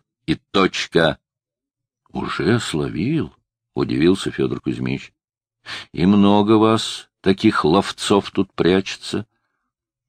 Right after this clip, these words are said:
На тебя хватит, не сомневайся. Да ты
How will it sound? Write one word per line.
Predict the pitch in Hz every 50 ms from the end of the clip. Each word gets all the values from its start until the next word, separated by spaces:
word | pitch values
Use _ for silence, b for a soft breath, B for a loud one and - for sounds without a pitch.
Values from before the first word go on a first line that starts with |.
| _
На | - 95 123 139
тебя | 131 - 135 123 135 123
хватит, | - - 80 62 53 - - _ _
не | 82 90
сомневайся. | - - 85 82 76 65 58 53 55 - - - - _ _ _ _ _ _ _ _ _ _ _ _ -
Да | - 104
ты | - - - - - - - -